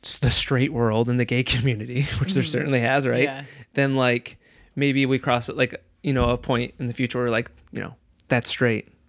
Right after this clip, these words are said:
Speaker 1: that's gay." Like, it
Speaker 2: Right,
Speaker 1: doesn't matter. <laughs>
Speaker 2: exactly.
Speaker 1: You know what I mean? Because there's not, like,
Speaker 2: Yeah, it's flipped
Speaker 1: things
Speaker 2: up.
Speaker 1: go in cycles, you know? And, like,
Speaker 2: Mm.
Speaker 1: also, it's like, when you start to examine, it's like that intent again. It's like,
Speaker 2: Yeah.
Speaker 1: what was the intent? Um,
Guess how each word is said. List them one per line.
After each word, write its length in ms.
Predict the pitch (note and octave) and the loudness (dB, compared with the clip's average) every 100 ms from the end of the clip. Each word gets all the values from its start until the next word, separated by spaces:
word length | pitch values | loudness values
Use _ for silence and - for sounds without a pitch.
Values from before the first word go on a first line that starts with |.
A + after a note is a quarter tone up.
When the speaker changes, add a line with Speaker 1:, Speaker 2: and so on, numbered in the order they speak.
| - | -2
Speaker 1:
that's 200 | A#2 - | -2 0
gay." 240 | B2+ A#2 | -2 -2
Like, 160 | A#2+ C#3+ | -2 -2
it 60 | G3+ | -2
Speaker 2:
Right, 80 | |
Speaker 1:
doesn't 240 | A3+ D3+ F3+ | -2 -2 0
matter. 320 | D3+ F#3+ A3 | 0 0 0
<laughs> 0 | |
Speaker 2:
exactly. 220 | G#3 B3 | -2 -2
Speaker 1:
You 80 | G#3 | 0
know 60 | G3+ | 0
what 100 | F#3+ | 0
I 60 | |
mean? 600 | F3 F3 G3 A3+ B3+ F3 | 0 0 0 -2 -6 -4
Because 300 | D#3+ D#3 D#3+ | -4 -2 -2
there's 200 | C#3+ D3 | 0 0
not, 260 | C#3 B2+ B2 | 0 0 0
like, 400 | A#2+ A2+ A2 - - - | 0 -2 -4 -14 -20 -18
Speaker 2:
Yeah, 120 | E3 | -16
it's 180 | - - | -16 -18
flipped 160 | E3+ E3+ | -8 2
Speaker 1:
things 160 | D#3 | 2
Speaker 2:
up. 60 | B2 | 4
Speaker 1:
go 120 | C3 | 2
in 60 | A#2+ | 2
cycles, 440 | A#2+ A#2+ - A#2 | 0 0 -2 -6
you 100 | B2 | -2
know? 220 | A2+ A#2 | -2 0
And, 140 | A2+ A2+ | 0 0
like, 180 | A#2 | -2
Speaker 2:
Mm. 180 | G#3 D#3 C3 - - _ | -4 -8 -14 -20 -20 _
Speaker 1:
also, 500 | D3 D3 C#3 B2 - _ | 0 4 2 2 -2 _
it's 160 | C3+ C3+ | -2 2
like, 240 | A#2 - - _ _ _ _ _ _ _ - | 0 0 -20 _ _ _ _ _ _ _ -4
when 140 | C3 | 0
you 60 | B2+ | 2
start 200 | A#2 A#2+ | 2 0
to 40 | B2+ | 0
examine, 580 | A#2 A#2+ A#2 A2+ A2+ - | -4 -2 -2 -4 -8 -14
it's 100 | - | -8
like 120 | A#2 | -6
that 180 | A2+ G#2+ | -4 -4
intent 400 | A#2 - A2+ A2+ | -4 -4 -4 -4
again. 300 | - - - | -6 -6 -8
It's 160 | - - | -10 -4
like, 440 | - - - - _ _ | -2 -2 -4 -14 _ _
Speaker 2:
Yeah. 380 | D#3+ D#3+ D3+ D#3 D3 - _ | -4 -2 -2 -6 -12 -20 _
Speaker 1:
what 160 | B2 B2+ | 2 4
was 160 | B2 | 4
the 100 | A#2+ A2+ | 2 0
intent? 580 | G#2+ - A2 - - - - _ _ _ - | 0 -4 -4 -6 -14 -16 -20 _ _ _ -2
Um, 520 | B2 A#2 G#2+ G2+ A#2 | 0 2 0 -2 -6